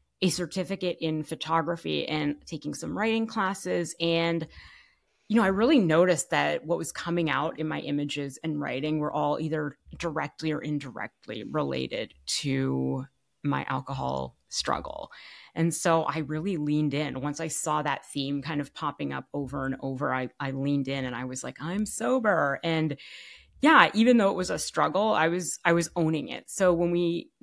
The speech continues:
came out of the pandemic, I would say I was really comfortable identifying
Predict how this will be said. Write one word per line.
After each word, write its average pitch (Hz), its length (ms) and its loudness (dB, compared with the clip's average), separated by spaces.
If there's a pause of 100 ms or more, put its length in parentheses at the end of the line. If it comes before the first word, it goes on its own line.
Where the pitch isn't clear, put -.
came 165 300 0 (160)
out 285 200 8
of 277 140 0
the 165 80 0
pandemic, 143 760 -4 (380)
I 170 400 6
would 175 260 -2
say 151 260 0
I 147 80 2
was 156 160 -2
really 156 320 -2
comfortable 139 640 -4
identifying 135 880 -6